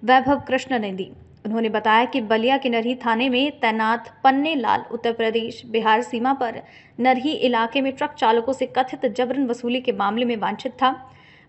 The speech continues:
पन्ने लाल की गिरफ्तारी के साथ ही इस मामले में अब तक उन्नीस लोगों को गिरफ्तार किया जा चुका है, जबकि चार अभी भी फरार हैं। पच्चीस जुलाई को कृष्णा ने पत्रकारों को बताया था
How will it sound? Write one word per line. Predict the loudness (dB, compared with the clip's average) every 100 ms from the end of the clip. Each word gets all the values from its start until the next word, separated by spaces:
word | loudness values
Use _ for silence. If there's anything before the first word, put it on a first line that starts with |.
| _
पन्ने | 2 2 2
लाल | 2 2
की | 0
गिरफ्तारी | -2 -2 0 2 2
के | 2 -2
साथ | 0 0
ही | 0
इस | -4 -2 -2
मामले | 0 2
में | 2 2
अब | 0 0
तक | -2 0
उन्नीस | -2 -2
लोगों | -2 0
को | 0 -2
गिरफ्तार | -2 -2 0 0
किया | 0 0
जा | 2 -2
चुका | 0 0
है, | 0 -2 -6 -20 -20 -4
जबकि | -2 0 -2
चार | 2 4
अभी | 4 0 0
भी | -2 -2
फरार | 2 2 2
हैं। | -2 -12 -20 _ -6
पच्चीस | -2 -2
जुलाई | 0 2 2
को | 2 -2
कृष्णा | -2 -2 0 0
ने |
पत्रकारों | 0 -2 0 0 2
को | 2
बताया | -2 2 0
था | 4 2 2